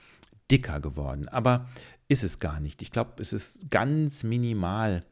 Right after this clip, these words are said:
dicker geworden. Das dürfte ich eigentlich gar nicht fühlen. Aber diese andere Form, die, die führt eben dazu. Und ja, wer Sch-, Spaß daran hat, einfach mit einem Mac zu arbeiten und, äh, vielleicht überlegt hat, sich einen neuen zu holen,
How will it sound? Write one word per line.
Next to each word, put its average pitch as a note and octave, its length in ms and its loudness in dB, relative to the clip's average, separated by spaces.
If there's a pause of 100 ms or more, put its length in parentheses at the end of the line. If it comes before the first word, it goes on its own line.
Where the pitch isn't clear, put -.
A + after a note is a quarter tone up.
(120)
dicker G2 240 0
geworden. F2 720 -4
Das - 180 -6
dürfte G#2+ 280 2
ich F2+ 100 -4
eigentlich F#2 240 -4
gar E2 120 -2
nicht E2 180 -4
fühlen. F#2 440 2 (540)
Aber F#2 260 0
diese F2+ 460 -2 (200)
andere A2 340 4
Form, F#2 440 0
die, D#2+ 420 -4
die D#2 180 -6
führt - 420 -2
eben C#2 260 -8
dazu. G#2 480 -6 (720)
Und G2+ 440 0 (180)
ja, - 160 -4 (240)
wer F#2 480 0
Sch-, - 400 -12 (240)
Spaß - 420 0
daran B2 300 0
hat, - 320 -4
einfach F2 340 -4
mit F2 180 -6
einem E2 220 -2
Mac G#2 260 -4
zu - 140 -6
arbeiten B2 640 -2 (580)
und, G2+ 360 -4
äh, G2+ 360 -8
vielleicht G2 360 -4
überlegt F2+ 380 0
hat, F#2 180 -2
sich - 180 -6
einen F2+ 80 -2
neuen G2 300 0
zu E2+ 180 -6
holen, E2+ 260 -2